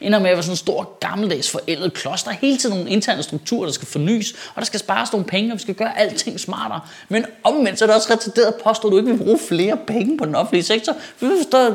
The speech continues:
hvorfor står hundrede tusind danskere, der får Ebola i morgen? Det, det kommer altså til at koste nogle kleiner på en eller anden måde. Men det, det er simpelthen så irriterende. Og det værste er, at begge de to statsministerkandidater ved jo udmærket godt, at man er nødt til at gøre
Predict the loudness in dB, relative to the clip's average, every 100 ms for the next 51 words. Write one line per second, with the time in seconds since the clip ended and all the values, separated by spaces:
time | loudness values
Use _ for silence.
0 | 2 2 4 4 6 6 6 4 2 2
1 | 2 2 -2 -2 -6 -2 0 2 2 2
2 | 2 2 0 -4 -20 -20 -20 -14 -12 -2
3 | 0 2 2 2 0 -2 -2 -4 -4 0
4 | 0 0 -4 -4 0 2 2 2 2 2
5 | -2 0 0 0 -4 -20 -20 -20 -6 -6
6 | -4 -6 -2 0 2 2 4 2 2 0
7 | 0 0 0 -2 -6 -2 -2 -2 -8 -2
8 | -2 -2 2 4 4 0 0 -2 -2 -2
9 | -2 -6 -6 -4 -4 -2 -2 -2 0 2
10 | 4 2 0 2 2 2 0 0 0 -2
11 | -4 -6 -6 -6 -4 -2 0 0 0 -6
12 | -6 -4 -2